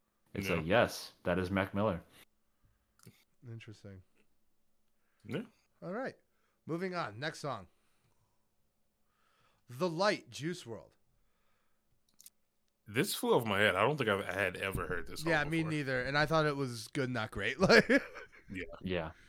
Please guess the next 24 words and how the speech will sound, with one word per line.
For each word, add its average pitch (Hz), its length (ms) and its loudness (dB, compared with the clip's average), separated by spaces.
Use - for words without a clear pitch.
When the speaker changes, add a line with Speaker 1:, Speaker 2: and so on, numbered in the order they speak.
Speaker 3:
yeah, 147 180 -2
I 156 120 0
thought 165 180 0
this 147 140 -8
was, 139 100 -10
like, 135 140 -4
a 92 60 0
Speaker 2:
I 98 40 2
was 101 200 2
Speaker 3:
good 113 120 -6
Speaker 2:
blindsided 90 760 0
by 92 140 -4
this. 120 480 -2
<laughs> - 80 -16
Speaker 3:
Yeah, 117 140 -4
I, 143 60 -2
I 156 260 0
thought 160 140 0
this 151 40 -4
was 143 180 -6
a 131 40 -10
good 131 200 -6
B 120 300 -4
song. 90 560 -12